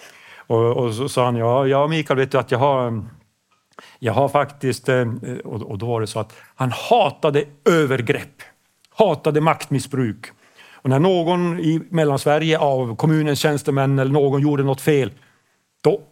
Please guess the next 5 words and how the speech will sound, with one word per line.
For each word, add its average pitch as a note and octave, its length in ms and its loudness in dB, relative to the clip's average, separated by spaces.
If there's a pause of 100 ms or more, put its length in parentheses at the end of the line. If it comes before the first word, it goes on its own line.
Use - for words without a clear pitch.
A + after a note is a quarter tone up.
anmälde F#3 500 2
han A#2 180 -2
dem F#2 180 -6 (920)
till A3 360 2
justitieombudsmannen D3+ 1700 0